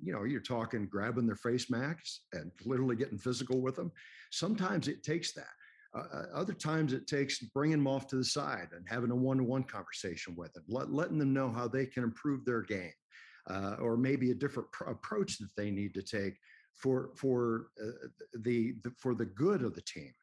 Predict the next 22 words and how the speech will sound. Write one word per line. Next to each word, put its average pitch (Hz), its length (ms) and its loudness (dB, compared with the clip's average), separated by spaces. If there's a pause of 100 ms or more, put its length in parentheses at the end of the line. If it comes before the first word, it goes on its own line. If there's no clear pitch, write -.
(560)
And, 113 460 2
you 127 100 2
know, 117 320 2 (200)
all 151 120 2
the 202 100 2
credit 131 300 0
goes 120 220 2
to 101 60 -10
the - 100 -14
players. 95 440 -4 (300)
I 107 60 -4
mean, 107 240 0
tho-, 151 240 2
those 170 320 4
are 151 40 -2
the 127 100 0
guys 98 480 -2
who 104 200 0
really 139 320 4
made 117 300 4
it 123 180 -4
work. 92 300 -2